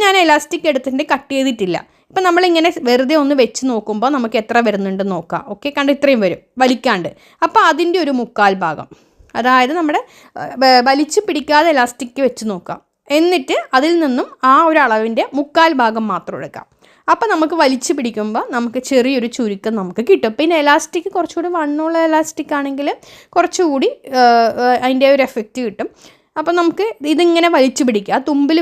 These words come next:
വെച്ചിട്ട് ഒന്ന്, ആ, ബ-, ആ, അടിച്ചിട്ട് കണ്ടോ, ഈ ഇലാസ്റ്റിക് ഈ തുമ്പിലേക്ക് വലിച്ചു പിടിച്ചിരിക്കുന്നതാണ്. എന്നിട്ട്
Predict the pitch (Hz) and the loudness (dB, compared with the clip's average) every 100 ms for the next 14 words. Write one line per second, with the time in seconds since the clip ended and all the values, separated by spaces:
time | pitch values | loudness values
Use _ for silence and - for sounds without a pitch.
0 | 294 247 233 247 440 226 220 220 339 - | 2 -2 -6 -8 -6 -4 -4 -4 -6 -10
1 | _ _ - 220 220 220 214 202 196 - | _ _ -4 2 2 0 -2 -2 -4 -4
2 | 202 202 208 220 - 208 285 480 _ - | -4 -2 -2 -4 -6 -6 -6 -8 _ -10
3 | - 240 254 262 247 240 - 262 262 240 | -4 0 2 4 2 0 -4 -6 -2 -2
4 | 214 214 240 233 202 214 - - 349 285 | 0 -2 -2 -2 -2 -4 -8 0 2 2
5 | 208 196 196 170 202 240 415 226 220 220 | 0 -8 -10 -10 -8 -8 -8 -6 -4 -4
6 | 262 | -4